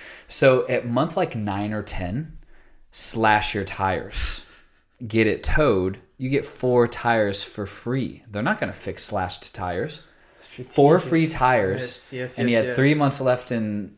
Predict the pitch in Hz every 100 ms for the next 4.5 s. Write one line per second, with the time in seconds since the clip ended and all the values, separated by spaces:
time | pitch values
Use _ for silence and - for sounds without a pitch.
0 | - 113 101 95 120 127 98 87 85 98
1 | - _ - 131 120 143 147 170 202 135
2 | 113 107 101 - 135 143 123 113 104 101
3 | - 95 92 _ 101 98 117 131 143 147
4 | 143 160 175 -